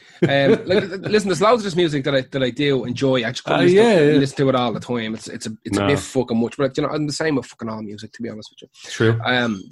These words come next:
Speaker 1: I couldn't listen to any, anything all the time. But I think that, that's a, that's a decent run there from the Skids to the Pogues to Flogging Molly. I don't know how. I mean, obviously, like I said, you've got, you, you'd have lads like the Dubliners in there who were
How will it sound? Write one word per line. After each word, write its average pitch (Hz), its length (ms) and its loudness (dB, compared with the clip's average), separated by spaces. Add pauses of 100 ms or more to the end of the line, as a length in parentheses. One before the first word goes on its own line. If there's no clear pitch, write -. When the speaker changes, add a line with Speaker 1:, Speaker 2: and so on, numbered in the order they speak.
(120)
Speaker 1:
I - 60 -10
couldn't - 240 -10
listen 110 240 -8
to 113 60 -10
any, 113 200 -10
anything 110 320 -8
all 110 120 -6
the 107 60 -8
time. 101 220 -12 (400)
But 147 160 4 (800)
I 147 40 -2
think 202 120 2
that, 214 180 0
that's 190 180 2
a, 160 100 4
that's 165 240 -2
a 160 40 -2
decent 156 440 -2
run 139 260 4
there 120 240 0
from 117 400 -2
the 127 80 -12
Skids 143 640 0
to 127 420 4 (100)
the 120 80 -8
Pogues 123 520 2 (440)
to 120 420 2
Flogging 127 320 0
Molly. 120 260 -4
I 147 100 2
don't 165 240 0
know 143 380 2
how. 127 460 0 (360)
I - 840 -14
mean, 143 140 4
obviously, 156 340 2
like 131 160 -2
I 113 40 -10
said, 120 160 -6
you've 113 120 -14
got, 135 240 -2
you, 131 120 -8
you'd 131 200 -6
have 131 160 -6
lads 127 280 -4
like 123 80 -4
the 113 80 -14
Dubliners 123 440 -2
in 113 100 -2
there 110 200 0
who 117 120 -2
were 107 260 -2